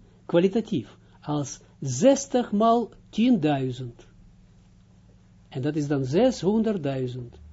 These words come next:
Ook de zeshonderdduizend mannelijke zielen hadden de Torah ontvangen. De Torah mag, mocht, mocht ontvangen worden alleen wanneer dan de zeshonderdduizend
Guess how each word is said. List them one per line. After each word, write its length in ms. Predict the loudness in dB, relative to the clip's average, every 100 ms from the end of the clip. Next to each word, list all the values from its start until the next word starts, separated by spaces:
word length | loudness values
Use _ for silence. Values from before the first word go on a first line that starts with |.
| -20 -20 -20 -20 -6
Ook 360 | 2 4 4
de 120 | 2 2
zeshonderdduizend 1120 | 2 2 4 4 4 0 -2 -2 -2 -4 -2
mannelijke 640 | 0 4 4 2 0 -2
zielen 420 | -2 -2 -2 0
hadden 340 | -2 -2 -4 -2
de 140 | -2
Torah 420 | 0 0 2 0
ontvangen. 520 | -2 -4 -8 -8 -8 -12 -20 -20 -20 _ _ _ _ -20 _ -16
De 120 | -12
Torah 460 | -6 -2 4 4 6
mag, 200 | 4 2
mocht, 580 | 0 4 2 2 -4 0
mocht 280 | 2 2 -2
ontvangen 440 | -4 -2 0 0
worden 320 | 0 2 2
alleen 440 | 2 2 2 2 2
wanneer 360 | 2 4 2
dan 220 | 0 0
de 260 | 0 0 -2
zeshonderdduizend 1200 | 2 6 6 4 2 2 2 4 4 4 0 -2